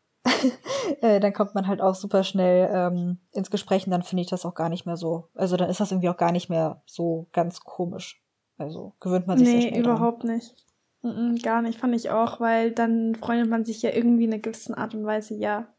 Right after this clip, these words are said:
Speaker 2: an, weil man hat ja auch ein Redethema, man reist ja und dann kannst du darüber mit der Person dich austauschen, wo derjenige war oder wo du schon warst. Und
Speaker 1: Ja, das ist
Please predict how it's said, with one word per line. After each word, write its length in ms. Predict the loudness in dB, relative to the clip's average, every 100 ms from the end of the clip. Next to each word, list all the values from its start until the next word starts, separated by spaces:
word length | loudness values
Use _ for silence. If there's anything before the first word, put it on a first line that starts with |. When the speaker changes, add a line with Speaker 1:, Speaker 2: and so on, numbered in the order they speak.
| _ _ _ _
Speaker 2:
an, 340 | 0 2 2 0
weil 120 | 0
man 160 | -2 -2
hat 180 | -4 -2
ja 300 | 0 0 -2 -12 _ _ _ _ _
auch 220 | 0 2
ein 100 | 0
Redethema, 720 | 4 6 6 4 -2 -2 -2
man 160 | -2 -4
reist 400 | 0 0 -2 -4
ja 300 | -4 -4 -6 -12
und 420 | -6 -4 -6 -12 _ _ -6
dann 540 | -4 -2 -4 -6 -8
kannst 260 | -10 -10 -6
du 40 |
darüber 300 | -2 -2 -2
mit 220 | -4 -4
der 80 | -6
Person 460 | -6 -10 -6 -4 -6
dich 180 | -6
austauschen, 580 | -4 -4 -6 -10 -6 -6
wo 100 | -4
derjenige 520 | -4 -2 -2 -2 -4 -2
war 320 | 0 0 0
oder 240 | -2 -6
wo 60 | -2
du 160 | 0
schon 180 | 2 0
warst. 280 | 0 0 -2 -12 -20 -20 -20 -20 -20 _ _
Und 100 | 2
Speaker 1:
Ja, 120 | 6 6
das 160 | 8
ist 60 | 8